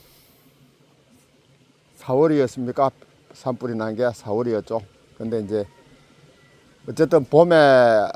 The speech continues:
봄이 오면은 새로운 곡-,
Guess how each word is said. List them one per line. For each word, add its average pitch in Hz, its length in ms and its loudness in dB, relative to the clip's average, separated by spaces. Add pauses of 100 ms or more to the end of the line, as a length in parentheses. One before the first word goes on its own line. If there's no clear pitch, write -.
봄이 185 360 4
오면은 156 720 2 (1600)
새로운 160 720 2
곡-, - 200 -16